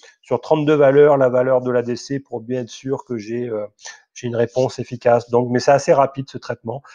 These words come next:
Et à la fin de la moyenne, eh ben, je le, de, de cet, de cet entier moyenné,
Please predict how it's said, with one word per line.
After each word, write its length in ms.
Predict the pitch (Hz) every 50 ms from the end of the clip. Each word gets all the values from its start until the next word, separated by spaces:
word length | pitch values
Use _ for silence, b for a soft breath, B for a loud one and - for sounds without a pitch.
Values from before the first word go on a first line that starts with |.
| B B B B
Et 140 | 135 131 135
à 80 | 143
la 120 | 143 143 127
fin 260 | - - 143 143 151
de 120 | 147 127
la 180 | 120 117 117 117
moyenne, 460 | 113 113 113 110 110 113 120 127 135 139
eh 80 | 123
ben, 260 | 113 110 113 117 127
je 140 | 113 107 117
le, 360 | 113 110 107 104 104 104 101
de, 280 | 98 101 104 101 98 98 _
de 80 | 107
cet, 240 | 98 - 117 - -
de 200 | - 147 123 113
cet 180 | - - 110 107
entier 240 | 110 107 - - 120
moyenné, 480 | 117 117 113 110 107 104 104 104 110